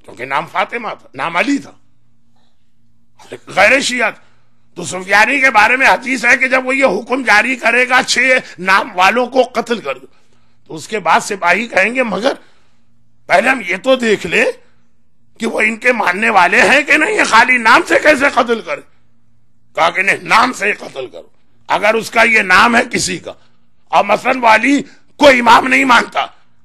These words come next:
मगर उसने नाम अपना रखा, इसका मतलब अली से उसको कोई अकीदत है, थोड़ी सी attachment है।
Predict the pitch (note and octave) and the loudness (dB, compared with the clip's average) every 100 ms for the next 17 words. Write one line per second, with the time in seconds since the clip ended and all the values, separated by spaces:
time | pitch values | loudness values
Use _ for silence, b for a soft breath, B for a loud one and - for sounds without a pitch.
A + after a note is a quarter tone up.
0 | - C#3+ E3 G3+ F#3+ F#3+ G#3 C#3 D3+ G#3+ | -18 -10 -4 -4 -4 -6 -6 -2 2 2
1 | A#3+ A3 A3+ A3 F#3 - - A#3+ A#3 - | 2 -4 0 0 0 -2 0 2 2 -2
2 | G3+ F#3+ F#3 G3+ B3 G3+ G#3 A3+ A#3+ A#3 | -4 -2 -2 0 2 2 0 -2 -2 -2
3 | - B3 - A3+ B3+ C4+ A#3 G3 G#3 G#3+ | 0 -2 0 4 6 6 4 0 -2 2
4 | A#3 - F3 F#3+ A2+ - - - A3+ B3 | 2 4 2 2 0 -12 -12 2 6 6
5 | C4 C#4+ A3 B3+ A#3 A3+ A#3 - C4+ A#3 | 4 0 2 2 4 2 0 2 0 4
6 | B3+ D#4+ | 6 6